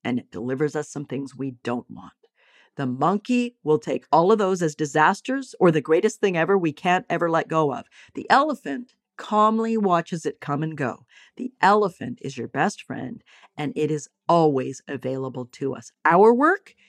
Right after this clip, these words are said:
to be happy, enlightened, open, loving, compassionate human beings is to continue to develop our relationship with our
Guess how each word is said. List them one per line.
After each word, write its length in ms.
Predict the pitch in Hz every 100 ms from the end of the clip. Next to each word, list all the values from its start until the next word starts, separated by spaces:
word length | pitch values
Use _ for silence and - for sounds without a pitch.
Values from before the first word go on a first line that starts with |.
| _ _
to 100 | -
be 140 | 160 135
happy, 520 | 165 165 - 196 196
enlightened, 640 | 135 123 151 175 185 175 -
open, 360 | 160 165 180 156
loving, 340 | 143 165 165
compassionate 560 | 127 123 160 - 147 143
human 240 | 170 147
beings 400 | 147 190 277 - - - _ _
is 180 | 160 143
to 100 | 151
continue 880 | - 147 143 - 180 185 196 208 208
to 160 | -
develop 540 | 135 127 139 151 175 175
our 180 | - 127
relationship 880 | 127 117 131 147 170 160 - 160 - _ _ -
with 320 | 147 151 - _ _ -
our 320 | 139 139